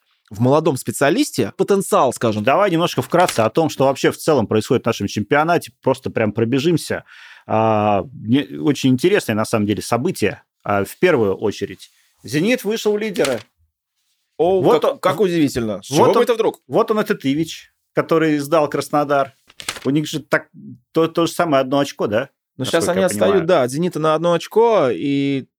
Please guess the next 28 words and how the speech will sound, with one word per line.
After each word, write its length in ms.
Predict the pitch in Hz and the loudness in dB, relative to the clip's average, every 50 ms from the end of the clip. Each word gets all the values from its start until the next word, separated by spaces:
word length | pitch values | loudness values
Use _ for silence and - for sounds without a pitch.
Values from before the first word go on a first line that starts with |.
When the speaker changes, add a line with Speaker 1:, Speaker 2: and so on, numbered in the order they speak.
| _ _ _ _ _ _ _ _ _ _ | _ _ _ _ _ _ _ _ _ _
Speaker 1:
в 140 | 131 123 127 | -12 -8 -4
двух 240 | 131 156 180 - 156 | -2 -2 0 2 0
очках 360 | 143 - - - 170 170 - | 0 0 -2 -4 -4 -2 -2
находится 440 | 139 123 135 147 139 135 131 - 127 | -4 -4 0 0 0 0 0 -2 -6
московская 440 | 120 113 - 127 117 - - 120 | -6 -6 -6 -8 -8 -6 -6 -6
«Динамо». 340 | 113 117 110 104 101 98 - - _ - _ _ | -4 -4 -6 -6 -8 -10 -14 -18 _ -20 _ _
Причём 220 | - 127 - 156 156 | -10 -6 -4 -2 -2
я 60 | 151 | -2
хочу 180 | - - - 165 | -2 -2 0 0
обратить 260 | 160 165 165 - - | 0 0 0 -2 -4
внимание, 340 | 160 170 214 247 226 151 127 | -2 -2 0 0 0 0 -2
что 260 | - - 143 135 - - | 0 0 0 0 0 0
у 60 | 151 | -2
«Динамо» 540 | 123 127 143 139 156 196 202 170 117 104 76 | 0 0 2 2 2 2 2 0 -2 -2 -4
будет 260 | - 117 127 143 143 127 | -4 0 0 0 0 0
ещё 260 | 117 - - 131 135 | -2 0 2 2 2
очная 280 | 135 - - 135 120 | 2 0 -2 -4 -4
игра 180 | 117 131 139 143 | 0 0 0 0
с 40 | 127 | 0
«Зенитом», 460 | 120 120 123 117 107 - 90 92 - _ _ _ _ _ _ | 0 -2 -2 -2 -2 -4 -10 -14 -18 _ _ _ _ _ _
в 60 | _ | _
которой, 320 | - 117 110 131 131 135 127 | -4 -2 0 0 0 0 0
мне 120 | 123 117 | 0 0
кажется, 340 | - 127 123 123 - - 127 | 0 0 0 0 -2 -2 -4
очень 200 | 117 - - 120 | -4 -4 -4 -6
много 200 | 131 135 123 113 | -4 -4 -2 -2
будет 180 | 113 117 110 | -2 -2 -2
решаться. 480 | - 113 - - 104 95 - - - | -4 -6 -4 -4 -4 -4 -6 -10 -16